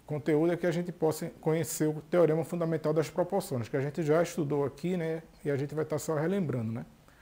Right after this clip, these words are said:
O que é que diz esse teorema? Que em toda proporção, o produto dos meios é igual ao produto dos extremos. Então, eu tenho aqui uma proporção, né, que é a igualdade entre duas razões,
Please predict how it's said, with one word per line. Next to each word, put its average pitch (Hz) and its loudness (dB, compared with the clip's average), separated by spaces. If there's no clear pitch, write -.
O 135 -2
que - 8
é 190 10
que 208 4
diz 180 6
esse 170 2
teorema? 117 6
Que 151 0
em 160 2
toda 214 10
proporção, 175 2
o 147 0
produto 175 6
dos 190 2
meios 135 0
é 180 2
igual 156 8
ao 160 8
produto 156 2
dos 175 2
extremos. 117 -6
Então, 135 2
eu 190 4
tenho 185 4
aqui 156 0
uma 143 6
proporção, 156 2
né, 147 -2
que - -2
é 147 4
a 143 6
igualdade 135 6
entre 135 -2
duas 135 2
razões, 180 0